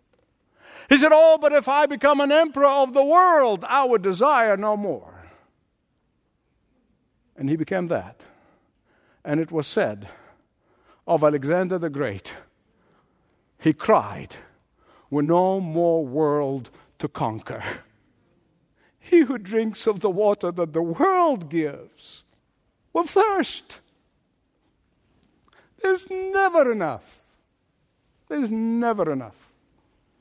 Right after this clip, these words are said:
But if you drink the water that he gives you, you'll thirst no more. Nothing will ever satisfy the human heart except Jesus.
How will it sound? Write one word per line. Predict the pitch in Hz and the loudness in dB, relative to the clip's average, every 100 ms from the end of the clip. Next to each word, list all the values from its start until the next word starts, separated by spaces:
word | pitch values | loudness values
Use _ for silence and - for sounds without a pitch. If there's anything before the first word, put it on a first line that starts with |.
| _ _ _ _ - | _ _ _ _ -8
But | 165 | -4
if | 175 180 | -2 0
you | 165 | 2
drink | 170 175 156 | 2 0 -2
the | |
water | 147 156 143 127 95 - _ _ _ _ _ _ _ _ _ _ | -4 -2 -2 -4 -10 -14 _ _ _ _ _ _ _ _ _ _
that | 151 190 | -6 -4
he | 156 196 | -2 -2
gives | 139 98 - | -2 -4 -10
you, | 92 - _ _ _ _ _ _ _ _ _ _ - | -18 -20 _ _ _ _ _ _ _ _ _ _ -4
you'll | 147 | -4
thirst | 139 156 131 - | -2 -2 -4 -6
no | 123 | -8
more. | 110 101 - - - _ _ _ _ _ _ _ _ _ _ _ _ _ _ _ _ _ - | -8 -12 -16 -20 -20 _ _ _ _ _ _ _ _ _ _ _ _ _ _ _ _ _ -10
Nothing | 156 233 381 370 311 262 | -2 0 2 2 0 0
will | 240 247 | 2 2
ever | 247 220 | 0 0
satisfy | - 233 220 - 220 214 185 | 0 0 0 -2 0 2 2
the | 175 | -2
human | 170 190 160 139 | -2 -2 -2 -4
heart | 156 117 98 - - _ _ _ _ _ _ _ - | -8 -12 -14 -20 -20 _ _ _ _ _ _ _ -6
except | 151 - 156 120 | -4 0 0 0
Jesus. | 147 127 - - - | -6 -6 -8 -16 -16